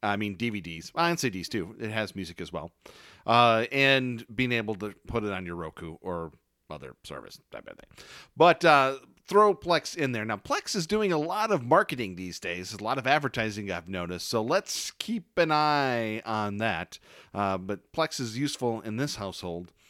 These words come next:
and it's something that I recommend. So if you have a lot of online media that you'd like to share,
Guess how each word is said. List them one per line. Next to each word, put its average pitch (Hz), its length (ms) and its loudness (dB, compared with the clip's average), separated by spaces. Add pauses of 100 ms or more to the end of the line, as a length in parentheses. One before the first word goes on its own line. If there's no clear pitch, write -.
(200)
and 113 160 -2
it's 104 120 -6
something 110 260 -2
that 104 100 -2
I - 20 0
recommend. 98 500 -4
So 95 200 -2
if 92 120 -8
you 131 140 -2
have 113 400 0
a 104 80 -8
lot 110 240 0
of 90 160 -8 (240)
online 110 380 -4
media 113 300 -4
that 95 140 -10
you'd 104 120 -8
like 95 140 -6
to 92 80 -12
share, 92 340 -4